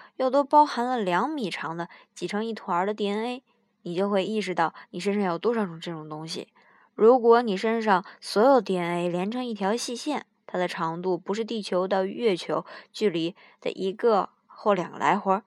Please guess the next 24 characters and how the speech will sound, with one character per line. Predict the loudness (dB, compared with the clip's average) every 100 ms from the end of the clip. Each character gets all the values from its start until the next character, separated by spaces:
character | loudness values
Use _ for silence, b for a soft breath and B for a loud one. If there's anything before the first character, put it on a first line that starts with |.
| _ -2
而 | 0
是 | 0
好 | -2 2 2 2
几 | 0
个 |
来 | 0 -4
回 | -4 -4
儿。 | -6 B B B B
根 | 0 2 0
据 | 2 2
一 | 2 0
种 | -2
统 | -2 -4 -6 -2
计， | 0 0 B B B B
你 | -4
身 | -2 0
上 | 2 2
D | 2
N | 0
A | 0 -4
总 | -8 -8
数 | -2 -2 -2 B
长 | -2 0 4
达 | 4